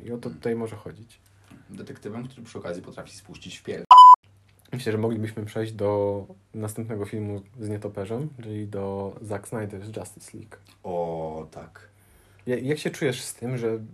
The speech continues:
Speaker 1: biorą na tapet film, który już wyszedł i przemaglowują go od nowa?
Speaker 2: Szczerze, czuję się z tym bardzo dobrze, bo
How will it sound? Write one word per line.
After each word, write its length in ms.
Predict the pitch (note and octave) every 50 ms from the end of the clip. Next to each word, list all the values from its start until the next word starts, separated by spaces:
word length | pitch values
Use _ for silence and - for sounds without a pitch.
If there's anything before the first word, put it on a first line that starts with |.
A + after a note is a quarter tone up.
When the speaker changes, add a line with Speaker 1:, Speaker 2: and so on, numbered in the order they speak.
| A#2
Speaker 1:
biorą 260 | A2 A#2 A#2 B2+ B2+
na 120 | A#2+ A#2 A2
tapet 300 | - B2 - A#2+ A2+ -
film, 240 | - - B2+ B2 A#2
który 240 | A2+ - A#2+ A#2+
już 160 | A#2 A2+ G#2+ G2+
wyszedł 600 | G2+ F#2+ - B2 A2+ - A2 A2 A#2+ D3+ E3+ F3 - - - - - - - - - _ _ _ _ _ -
i 60 | D#3
przemaglowują 680 | C3+ - - D3 C#3+ C#3 C#3 C#3 C#3 C#3+ C#3 C3+ C3+ B2+
go 100 | A#2 A#2
od 120 | A2+ A2
nowa? 300 | G#2 G2 F#2 F2+ F#2 G2 G#2 -
Speaker 2:
Szczerze, 420 | - - - - G#2 G2 G#2+ A2+ G2+
czuję 220 | - G#2+ G2+ G2
się 100 | F#2+ G#2
z 80 | G2 -
tym 180 | - G2+ G2
bardzo 260 | F#2 G#2 G2 F2 F2 E2
dobrze, 520 | G2+ F#2 E2+ F2 E2+ G2 A#2 B2 C3 B2+ A#2 G2+
bo 480 | G2+ F#2+ F#2 F#2 F#2 F#2 F#2 F#2 F#2